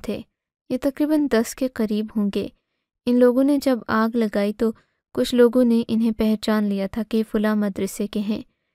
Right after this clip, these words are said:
बस उसके बाद क्या था, लोग अलामा साहिब के पीछे पड़ गए। कहा कि हमें वो लड़के अदा कर दो, वरना हम तुम्हें छोड़ेंगे नहीं। अलामा साहिब ने साफ इनकार कर दिया कि हमारे पास तो ऐसे कोई लड़के नहीं हैं, ना ही हमने ऐसे लड़कों को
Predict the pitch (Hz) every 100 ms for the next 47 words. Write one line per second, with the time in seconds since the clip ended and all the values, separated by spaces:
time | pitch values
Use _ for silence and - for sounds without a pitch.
0 | _ - 226 240 254 - 247 214 220 214
1 | 226 226 220 214 208 208 208 208 208 202
2 | 196 208 214 202 - 214 214 - 254 262
3 | 254 233 233 - _ _ _ - 233 226
4 | 220 233 226 214 220 214 214 202 202 220
5 | 208 202 196 - 196 196 254 - _ _
6 | _ 262 262 277 254 254 247 254 247 240
7 | 196 196 190 208 196 - - 208 202 202
8 | 208 214 208 202 208 208 - 208 202 -
9 | 226 226 220 226 226 208 214 208 _ _
10 | _ - - 240 220 214 226 - 220 -
11 | - 220 - 214 - 226 226 240 247 226
12 | 233 214 214 208 202 214 - _ _ _
13 | - 254 277 269 247 240 254 226 - 220
14 | 208 - 220 226